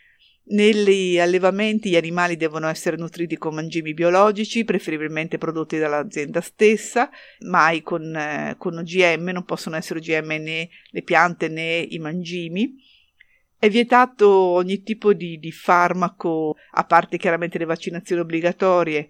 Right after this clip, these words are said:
negli allevamenti, quindi non si possono usare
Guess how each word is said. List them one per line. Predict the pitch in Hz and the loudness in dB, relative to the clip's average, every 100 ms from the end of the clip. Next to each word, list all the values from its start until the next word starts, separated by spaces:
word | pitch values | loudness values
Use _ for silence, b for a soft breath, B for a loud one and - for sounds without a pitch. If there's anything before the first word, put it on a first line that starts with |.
| B B B | B B B
negli | 190 196 185 | -6 0 2
allevamenti, | 170 175 196 208 170 165 - 202 | 2 2 2 2 -2 -6 -8 -10
quindi | - 180 170 | -6 -6 -6
non | 160 | -8
si | - | -10
possono | - 156 160 160 | -10 -10 -10 -8
usare | 160 151 147 147 | -2 -2 -2 -6